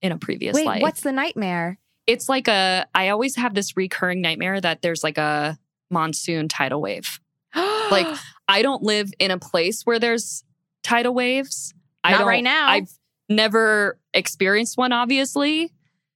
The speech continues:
Speaker 1: So, like, why do I have this
Speaker 2: Yeah,
Speaker 1: recurring
Speaker 2: why?
Speaker 1: dream over and over? It's like literally at least once a week, I have a dream that there's a tidal wave that comes
Speaker 2: Once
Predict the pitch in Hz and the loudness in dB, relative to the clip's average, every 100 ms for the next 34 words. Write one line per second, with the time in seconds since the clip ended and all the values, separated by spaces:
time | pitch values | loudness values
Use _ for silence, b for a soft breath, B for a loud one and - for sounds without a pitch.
0 | _ _ - 254 240 226 220 226 240 311 | _ _ 0 2 4 2 2 2 2 2
1 | 262 - 233 233 233 349 208 269 226 233 | 2 0 0 2 4 4 4 4 4 2
2 | 208 180 254 403 190 156 170 - - 233 | 2 0 0 0 0 -2 -6 -2 2 4
3 | 277 262 214 196 220 240 165 - 220 190 | 4 2 2 2 0 0 -2 -2 -2 -2
4 | 196 226 294 277 185 196 - 190 180 175 | 0 2 2 2 0 -2 -2 -2 -2 -4
5 | 202 196 160 180 170 160 165 175 170 160 | -2 0 0 0 0 -2 -2 -2 -2 -2
6 | 160 156 147 - 208 220 65 52 - - | -2 -2 -4 -2 -2 -2 -2 -2 -4 -4
7 | 117 - - 160 156 190 247 277 277 | -4 -4 -4 -2 -2 0 0 0 -6